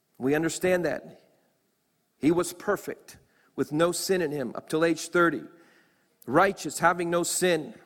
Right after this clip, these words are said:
and then being willing to offer his blood as a spri-, a sacrifice.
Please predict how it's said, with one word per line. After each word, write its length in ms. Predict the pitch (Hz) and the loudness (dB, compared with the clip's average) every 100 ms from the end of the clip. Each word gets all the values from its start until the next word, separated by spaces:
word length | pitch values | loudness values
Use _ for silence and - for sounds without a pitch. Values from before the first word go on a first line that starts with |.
| - | -8
and 160 | 143 160 | -2 0
then 160 | 175 | 2
being 380 | 165 170 165 151 - | 4 4 2 -4 -4
willing 380 | 135 180 165 | 0 0 -2
to 160 | - 139 | -4 -2
offer 300 | 160 165 156 | 0 0 -2
his 160 | 147 139 | -4 0
blood 360 | 160 160 147 - - _ _ _ _ _ _ - | 4 4 2 -8 -20 _ _ _ _ _ _ -4
as 140 | 131 | -2
a 60 | 147 | 0
spri-, 420 | 135 - 170 151 | -2 -4 -2 -2
a 60 | 127 | -4
sacrifice. 1000 | - 170 156 151 - 127 - - - | 0 2 2 -2 -2 -2 -2 -12 -18